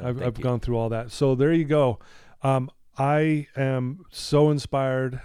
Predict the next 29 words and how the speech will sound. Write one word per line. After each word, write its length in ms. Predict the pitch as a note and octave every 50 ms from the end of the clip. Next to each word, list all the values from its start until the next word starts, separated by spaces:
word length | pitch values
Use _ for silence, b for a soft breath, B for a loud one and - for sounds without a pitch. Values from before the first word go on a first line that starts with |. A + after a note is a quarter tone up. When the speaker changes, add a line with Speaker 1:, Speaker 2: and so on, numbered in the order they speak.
| - -
Speaker 2:
and 220 | C#3 C3 C3 A#2+
so 380 | - - - C#3 C#3 C3+ C3+ C3
blessed 520 | B2+ A#2+ A#2+ C3 C3 B2 B2 A#2 - - -
to 100 | B2 A#2+
have 120 | B2 B2
this 160 | B2 A#2+ -
opportunity 480 | C3 A#2+ B2 B2 A#2+ - - C3 B2 B2
to 60 | A#2+
speak 300 | - - - C3 A#2 -
to 100 | - B2
you 80 | B2 B2
today. 300 | B2 A#2+ B2 B2 B2 A2+
Speaker 1:
As 140 | G2 F#2+ G2+
am 100 | G2 F#2+
I. 220 | F#2 F2 E2+ E2+ -
Speaker 2:
And 140 | C3 C3
I 80 | C3 C3
know 260 | B2+ B2+ C#3 C#3+ D3
our 140 | C#3+ C#3 C3
listeners 560 | B2+ B2+ D3 C#3+ - C#3 C3+ C3 B2 A2+ -
will 100 | A#2+ A2+
feel 200 | - - C#3 C3+
the 100 | B2 B2
same 260 | - - C3 C3 B2+
way 140 | B2 B2+ B2
when 160 | A#2+ A#2+ A#2+
they 100 | A#2+ A#2+
hear 220 | A2 G2+ B2+ B2+ B2
this. 320 | B2 A#2+ A2+ - - -